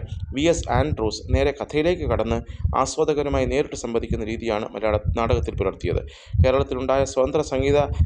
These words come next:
നാടക അനുകരണങ്ങളുടെ സാഹിത്യ സംഗീത ഭംഗികൾ ഒത്തിണങ്ങി വിജയം നേടിയത് കെ സി കേശവപിള്ളയുടെ സദാരാമയാണ്. ചരിത്രപരമായി ആദ്യത്തെ മലയാള സംഗീത നാടകം ടി സി അച്യുതമേനോൻ്റെ സംഗീത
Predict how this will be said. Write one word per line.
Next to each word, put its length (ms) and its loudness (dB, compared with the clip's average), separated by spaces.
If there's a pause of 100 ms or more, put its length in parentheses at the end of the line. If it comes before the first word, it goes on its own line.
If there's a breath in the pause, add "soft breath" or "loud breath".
(140)
നാടക 280 2
അനുകരണങ്ങളുടെ 760 0
സാഹിത്യ 460 -2
സംഗീത 280 -2
ഭംഗികൾ 340 -4
ഒത്തിണങ്ങി 400 -2
വിജയം 220 0
നേടിയത് 320 0
കെ 200 -4
സി 140 -6
കേശവപിള്ളയുടെ 600 0 (340 loud breath)
സദാരാമയാണ്. 800 2 (600 soft breath)
ചരിത്രപരമായി 640 2 (120)
ആദ്യത്തെ 280 -2
മലയാള 260 2
സംഗീത 360 -6
നാടകം 300 -2
ടി 140 -6
സി 160 -6
അച്യുതമേനോൻ്റെ 720 0 (320 loud breath)
സംഗീത 400 -2